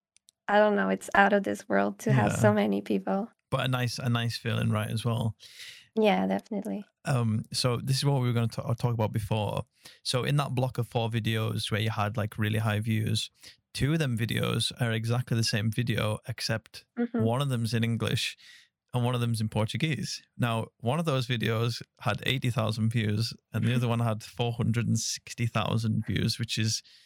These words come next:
Speaker 2: five times, just over five times more, the more views.
Speaker 1: Yeah.
Speaker 2: Um, w-, it must have been very apparent at that point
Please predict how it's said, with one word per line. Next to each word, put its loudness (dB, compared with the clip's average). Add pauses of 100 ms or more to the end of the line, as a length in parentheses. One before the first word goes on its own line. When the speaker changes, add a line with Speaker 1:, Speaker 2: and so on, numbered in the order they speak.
(1080)
Speaker 2:
five 0
times, 0
just -2
over 0
five -2
times -2
more, 2
the 0 (220)
more 2
views. 0 (580)
Speaker 1:
Yeah. 0
Speaker 2:
Um, -2 (2000)
w-, -6
it 0
must 2
have 0
been 2
very -2
apparent 0 (400)
at -8
that -2
point 0